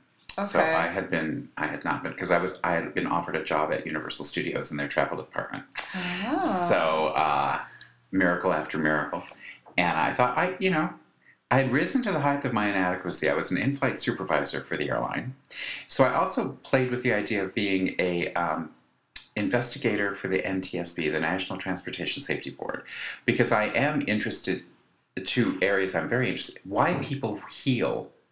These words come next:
Speaker 1: and why they don't.
Speaker 2: It was, and this is a Car-, one of our favorites,
Speaker 1: Yes.
Speaker 2: Carolyn Mace,
Speaker 1: Carolyn
Speaker 2: has
Speaker 1: Mace,
Speaker 2: talked a
Speaker 1: you
Speaker 2: lot
Speaker 1: bet.
Speaker 2: about this. So what do you think about that?
Speaker 1: I think it's, I think she's correct. I think that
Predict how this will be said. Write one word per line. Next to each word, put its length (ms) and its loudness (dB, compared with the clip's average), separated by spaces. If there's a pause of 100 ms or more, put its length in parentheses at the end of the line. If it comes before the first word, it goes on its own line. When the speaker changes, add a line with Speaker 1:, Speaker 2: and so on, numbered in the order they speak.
(680)
Speaker 1:
and 200 4
why 180 0
they 120 -2
don't. 440 -4 (380)
Speaker 2:
It 20 0
was, 180 2
and 160 2
this 160 0
is 180 0
a 100 4
Car-, 420 0
one 140 2
of 80 0
our 120 2
favorites, 580 0
Speaker 1:
Yes. 20 -8
Speaker 2:
Carolyn 420 2
Mace, 300 2
Speaker 1:
Carolyn 220 0
Speaker 2:
has 80 0
Speaker 1:
Mace, 80 0
Speaker 2:
talked 200 0
a 40 2
Speaker 1:
you 60 4
Speaker 2:
lot 60 2
Speaker 1:
bet. 100 4
Speaker 2:
about 180 -2
this. 140 -2
So 200 2
what 100 2
do 80 2
you 120 -2
think 260 -6
about 320 0
that? 380 0
Speaker 1:
I 160 4
think 220 0
it's, 200 -2
I 120 4
think 220 -2
she's 200 -4
correct. 360 2
I 80 0
think 300 -2
that 300 0